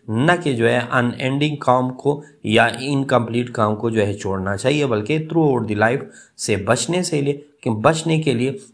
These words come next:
आप उसको जो है यानी परफेक्शन की तरफ ले जाए।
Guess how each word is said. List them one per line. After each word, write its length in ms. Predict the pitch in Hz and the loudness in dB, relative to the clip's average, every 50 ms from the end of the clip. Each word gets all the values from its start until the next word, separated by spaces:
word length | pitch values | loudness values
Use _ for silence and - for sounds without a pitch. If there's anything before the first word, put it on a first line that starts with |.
| - - | 0 4
आप 460 | 139 127 135 131 - - - - - 135 | 6 6 6 4 0 -6 -16 -10 -6 -4
उसको 340 | 127 123 - - 139 135 | -4 -4 -2 0 0 0
जो 120 | 123 113 104 | 2 0 0
है 300 | 98 104 113 120 117 110 | 0 0 0 0 0 0
यानी 140 | 110 110 104 | -2 -2 -2
परफेक्शन 580 | 110 110 107 104 - 110 95 - - 117 113 | -2 -2 -2 -2 -4 -6 -8 -6 -6 -6 -6
की 140 | 110 - 98 | -6 -6 -6
तरफ 240 | 90 98 92 90 - 95 | -6 -6 -6 -8 -6 -6
ले 180 | 92 92 92 | -6 -4 -4
जाए। 180 | 90 90 85 | -4 -6 -8